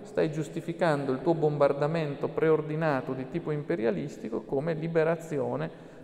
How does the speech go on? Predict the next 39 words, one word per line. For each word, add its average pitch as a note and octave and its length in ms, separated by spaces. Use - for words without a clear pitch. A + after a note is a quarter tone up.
dal C#3 320
novello C3+ 480
Hitler. B2+ 500
E G3+ 60
infatti, C3 880
mm, - 460
Putin D#3+ 380
viene C#3 200
chiamato F3 380
Hitler, - 340
curiosamente, D3 840
no? E3 220
Ma - 120
fino C3 160
a B2+ 40
un C#3 60
certo - 280
punto. D3+ 440
Putin G3+ 420
come D3+ 220
nuovo D3 340
Hitler, D3 440
tra - 160
l'altro C#3 300
anche C3 180
in A#2 60
una B2 160
falsificazione C#3+ 1080
totale E3 440
della C3+ 220
storia, C3 580
ma C3+ 100
anche D#3+ 240
questo F3+ 300
fa C#3+ 120
parte C#3+ 360
di D3 80
un C#3+ 100
regime C#3+ 800